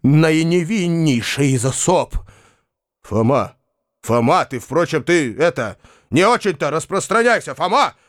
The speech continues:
вскричал дядя с беспокойством, смотря на страдальческое выражение в лице Настеньки.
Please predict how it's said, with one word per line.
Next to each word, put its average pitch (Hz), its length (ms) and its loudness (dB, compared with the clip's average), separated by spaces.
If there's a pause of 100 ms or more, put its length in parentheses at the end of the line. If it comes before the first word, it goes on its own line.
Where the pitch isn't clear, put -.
(120)
вскричал 131 460 -10
дядя 135 280 -4
с 117 60 -6
беспокойством, 131 720 -2
смотря 127 460 -2
на 127 80 0
страдальческое 127 1000 -2
выражение 113 540 0
в 101 80 -2
лице 120 300 -2
Настеньки. 101 760 -4